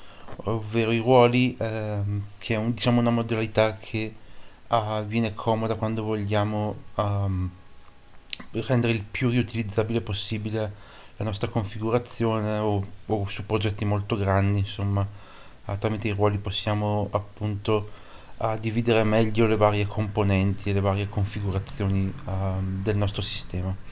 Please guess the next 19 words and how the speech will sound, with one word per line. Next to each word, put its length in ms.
Per 140
farlo 500
dobbiamo 300
andare 300
qui 120
nella 240
cartella 680
roles 680
che 280
vediamo 340
qui, 340
ah, 120
se 140
non 140
l'avete 540
vi 220
basta, 480
eh, 300
crearla. 840